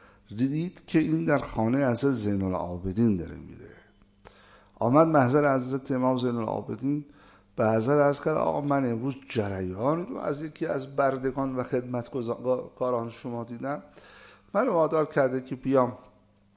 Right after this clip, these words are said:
اون رو از شما بخرم. حضرت فرمود ما برده فروش نیستیم، ولی من اون رو برای رضای خدا به تو هدیه می‌کنم.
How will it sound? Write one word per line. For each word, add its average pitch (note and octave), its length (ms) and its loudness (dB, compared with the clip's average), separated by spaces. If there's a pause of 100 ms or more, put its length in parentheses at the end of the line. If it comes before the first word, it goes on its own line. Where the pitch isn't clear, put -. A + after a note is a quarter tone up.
(300)
اون D3 140 8
رو C#3+ 60 8
از A#2+ 180 4
شما G2+ 360 -6
بخرم. E2+ 440 -10
حضرت B2 280 0
فرمود B2+ 240 -8
ما A#2+ 100 -4
برده E2 580 -10
فروش B2 560 -14
نیستیم، E2+ 520 -12 (1400)
ولی E3 200 4
من B2+ 280 -2
اون G2 200 -8
رو F2+ 100 -8
برای F2 320 -4
رضای E2 260 -10
خدا D#2+ 320 -12
به C#2+ 120 -16
تو - 160 -18
هدیه - 420 -16
می‌کنم. - 360 -16